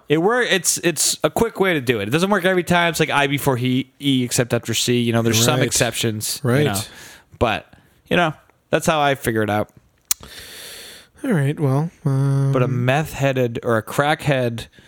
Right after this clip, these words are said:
Speaker 1: U S postal worker.
Speaker 2: Yeah.
Speaker 1: Interesting.
Speaker 2: Yeah. I mean, I don't know if she still does crack, but she definitely spent a good chunk of her time doing it.
Speaker 1: Well, no, 'cause she was off crack, she'd get fat because she'd supplement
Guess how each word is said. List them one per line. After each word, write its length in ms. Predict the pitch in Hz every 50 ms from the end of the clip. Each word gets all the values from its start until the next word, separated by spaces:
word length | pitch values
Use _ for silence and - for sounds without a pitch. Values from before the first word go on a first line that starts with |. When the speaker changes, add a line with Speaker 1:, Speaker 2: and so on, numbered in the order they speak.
| - - - - - - _ _ _ _ _ _
Speaker 1:
U 180 | - 127 131 135
S 80 | 120 -
postal 360 | - 147 143 143 - - 117
worker. 360 | 117 113 - - - - - - -
Speaker 2:
Yeah. 240 | 175 165 180 151 101 - _ _ - - - _ _ _ _ -
Speaker 1:
Interesting. 500 | 139 151 - - 110 - - 98 95 - -
Speaker 2:
Yeah. 240 | 139 135 135 127 -
I 100 | - 165
mean, 140 | 185 202 196
I 80 | 185 196
don't 80 | 202
know 60 | 190 180
if 80 | 139
she 80 | - 139
still 300 | 135 - - 151 156 180
does 180 | 196 214 196
crack, 340 | - - 220 226 233 226 -
but 120 | - 143 -
she 80 | 147
definitely 360 | 139 - 143 131 120 110 110 -
spent 360 | - - - 156 131 117 -
a 40 | 123
good 200 | 107 113 117 110
chunk 220 | 107 - 123 110 104
of 60 | 98
her 60 | 104
time 360 | 104 - 120 107 101 95 92
doing 280 | 107 113 110 104 104 101
it. 120 | 101 101
Speaker 1:
Well, 100 | 131 156
no, 160 | 175 180 170
'cause 180 | 139 147 135 123
she 180 | 120 - 143 143
was 120 | 135 131
off 240 | 143 143 151 151 -
crack, 240 | - 143 127 123 117
she'd 140 | - 120
get 140 | 113 110 98
fat 420 | - - - 131 123 107 98 - -
because 260 | 120 113 - 120 113
she'd 220 | - 117 107 -
supplement 680 | - - - 131 123 120 - 120 113 113 110 107 92